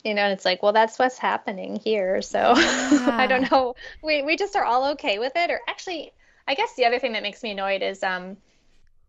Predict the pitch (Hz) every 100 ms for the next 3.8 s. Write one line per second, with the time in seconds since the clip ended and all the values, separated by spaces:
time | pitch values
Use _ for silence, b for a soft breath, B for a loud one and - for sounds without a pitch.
0 | _ _ _ 247 339 381 220 226 330 208
1 | - 196 185 196 180 185 185 180 185 185
2 | 214 - 208 - - 233 240 254 220 196
3 | 190 190 202 226 180 180 190 190